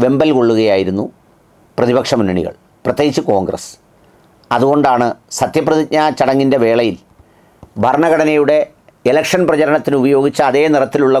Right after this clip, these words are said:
കോപ്പി ഉയർത്തിക്കാട്ടി ഓരോ സന്ദർഭത്തിലും പ്രധാനമന്ത്രിയെ തൊഴുകുന്ന വേളയിൽ പോലും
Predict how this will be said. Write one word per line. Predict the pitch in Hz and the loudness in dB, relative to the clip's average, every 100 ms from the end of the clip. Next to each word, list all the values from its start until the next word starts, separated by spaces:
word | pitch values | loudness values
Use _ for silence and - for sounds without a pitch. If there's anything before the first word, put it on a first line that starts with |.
| 131 | 0
കോപ്പി | 123 - 143 123 | -2 0 0 0
ഉയർത്തിക്കാട്ടി | 117 131 123 110 92 98 - _ _ - _ _ _ _ - 135 | 0 -2 0 -2 -2 -8 -10 _ _ -20 _ _ _ _ -4 0
ഓരോ | 165 170 160 | 2 0 0
സന്ദർഭത്തിലും | 139 135 127 95 92 - _ _ - | 0 0 -2 -2 -8 -12 _ _ -4
പ്രധാനമന്ത്രിയെ | 120 139 147 151 147 147 151 - | -2 0 0 0 0 0 0 0
തൊഴുകുന്ന | 135 135 151 156 143 | 0 2 2 2 2
വേളയിൽ | 135 139 131 | 2 0 0
പോലും | 127 131 | 0 0